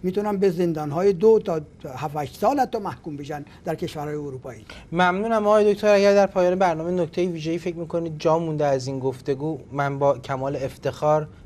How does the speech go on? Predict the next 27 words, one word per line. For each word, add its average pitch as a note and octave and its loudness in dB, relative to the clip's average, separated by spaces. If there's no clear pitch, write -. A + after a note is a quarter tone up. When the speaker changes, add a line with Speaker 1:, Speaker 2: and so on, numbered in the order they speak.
Speaker 2:
و C#3 -8
می‌دونم D#3 -6
شنوندگان C3 -6
و - -6
بینندگانمون C3+ -6
هم C#3+ -6
دوست E3 -6
دارن A2+ -2
که A2+ -16
این G#2+ -14
رو G#2+ -8
بدونن. F#2+ -12
Speaker 1:
ببینید D4 2
آقای، B3 6
آقا G3+ -2
زمانی، E3 -2
ما B3+ 0
به G3+ 4
یک A3 4
مطلب F#3 -2
باید D3+ -6
اشاره B2+ -10
بکنیم. A#2 -16
ما F3+ -4
می‌دونیم A#3+ -2
جمهوری E3+ 0
اسلامی D3+ -4